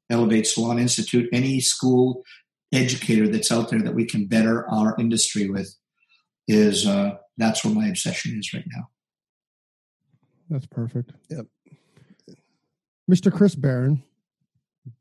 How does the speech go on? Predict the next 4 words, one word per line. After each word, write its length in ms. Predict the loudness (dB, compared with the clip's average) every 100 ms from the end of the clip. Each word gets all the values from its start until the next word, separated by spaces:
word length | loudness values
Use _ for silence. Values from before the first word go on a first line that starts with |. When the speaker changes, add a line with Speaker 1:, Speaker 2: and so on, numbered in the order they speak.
| _ _
Speaker 2:
global 580 | 2 4 6 4 4 -2 _ _ _ -2
Redken 380 | -2 2 2 2
artist, 480 | -4 -8 -10 -14 -20 _ _ _ _ _ -20 -20 _ 0
uh, 240 | 2 0